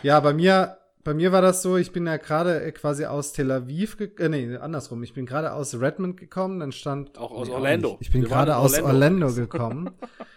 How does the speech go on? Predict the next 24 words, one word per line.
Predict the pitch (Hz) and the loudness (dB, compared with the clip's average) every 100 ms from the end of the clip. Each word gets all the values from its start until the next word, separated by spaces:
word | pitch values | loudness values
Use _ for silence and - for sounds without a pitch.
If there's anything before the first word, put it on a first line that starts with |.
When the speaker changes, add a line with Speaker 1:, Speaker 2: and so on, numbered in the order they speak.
| _ - | _ -4
Speaker 1:
Ja, | 139 | 0
ja, | 139 156 | 2 2
dann, | 127 131 131 135 | 2 -2 -4 -6
ich | 120 | -6
hab | 139 147 | -6 -6
alles | 143 143 | -8 -6
durcheinander. | 135 123 135 139 113 107 - | -8 -6 -6 -6 -8 -8 -10
Äh, | 127 117 | -10 -6
wir | 123 | -6
waren | 131 139 143 | -6 -6 -8
in | |
Orlando, | - 117 127 160 165 156 | -10 -8 -8 -6 -8 -6
dann | 135 127 | -8 -8
bin | 127 131 | -10 -10
ich, | 131 - | -12 -12
äh, | 123 123 | -10 -8
quasi | 120 - 120 117 113 | -10 -8 -8 -8 -14
zur | - 120 | -10 -8
D | 113 - 123 | -8 -6 -6
B | 117 | -6
K, | 113 117 117 170 | -6 -8 -8 -8
zur | 135 | -10
Deutschen | 117 117 117 | -10 -10 -8
Partnerkonferenz, | - 123 170 170 175 156 165 185 233 - | -6 -6 -8 -10 -10 -10 -10 -10 -10 -16